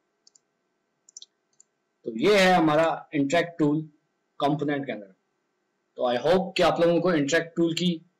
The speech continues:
अच्छी तरह समझ आ गई होगी। अगर आप कोई भी थ्री डी object create करते हैं और उसके components बनाते हैं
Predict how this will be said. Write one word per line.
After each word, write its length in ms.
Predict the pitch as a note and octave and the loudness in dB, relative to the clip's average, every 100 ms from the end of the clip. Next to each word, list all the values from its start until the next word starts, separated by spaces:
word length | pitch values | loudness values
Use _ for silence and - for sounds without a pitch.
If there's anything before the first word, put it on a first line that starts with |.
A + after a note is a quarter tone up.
| _ - | _ -8
अच्छी 200 | - D3+ | -6 -4
तरह 200 | D#3 D3+ | -2 -2
समझ 280 | D3+ C#3 C#3 | -2 0 0
आ 100 | D#3 | 0
गई 100 | F3 | 2
होगी। 200 | E3+ E3 | 2 0
अगर 160 | D3 | 0
आप 160 | D3 - | -2 0
कोई 120 | G3 | 0
भी 120 | A3+ | 0
थ्री 180 | G#3+ F#3 | 0 0
डी 140 | F3+ F3 | 0 0
object 420 | C#3+ D3+ D3 - _ | -2 -2 -4 -8 _
create 320 | - B2+ F#3 F3 | -10 -6 -4 -4
करते 220 | C3 D3 | -4 -4
हैं 80 | D3+ | -6
और 220 | C#3 C#3 | -4 -4
उसके 240 | C3+ D#3 | -4 -4
components 540 | D3 C3+ C#3 F3 F3 - | -4 -6 -2 -2 -2 -4
बनाते 360 | C#3+ C3 A#2+ C#3 | -4 -4 -4 -4
हैं 220 | C#3+ C#3 | -8 -10